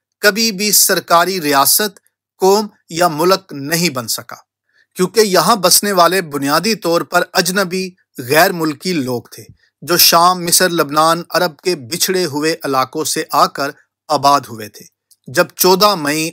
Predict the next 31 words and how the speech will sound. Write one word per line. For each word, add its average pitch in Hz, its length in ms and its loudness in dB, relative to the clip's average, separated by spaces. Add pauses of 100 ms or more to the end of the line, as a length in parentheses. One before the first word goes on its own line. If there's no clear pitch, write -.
उन्नीस 180 380 -2
सौ 170 120 0
अड़तालीस 156 600 2
को 113 300 -10 (380)
इसराइल 175 580 2
एक 180 200 -2
खुद 196 320 -2
मुख्तार 156 560 2
रियासत 139 440 0
बन 147 260 -2
गया, 123 220 -6 (380)
तब 196 120 4
भी 185 260 -6
इसराइल 185 560 2
के 190 200 -2
पड़ोसी 175 520 -2
ममालिक 151 540 -2
ने 123 120 -12 (380)
इसके 208 320 2
वजूद 143 560 0
का 143 200 2 (300)
इनकार 139 420 0
किया - 300 -16 (340)
और 190 100 2
इस 269 140 4
खित्ते 202 360 -2
में 180 180 -2
मुसलसल 180 640 0 (280)
हंगामा 151 480 2
आराई, 185 340 0
झड़पें 156 600 -2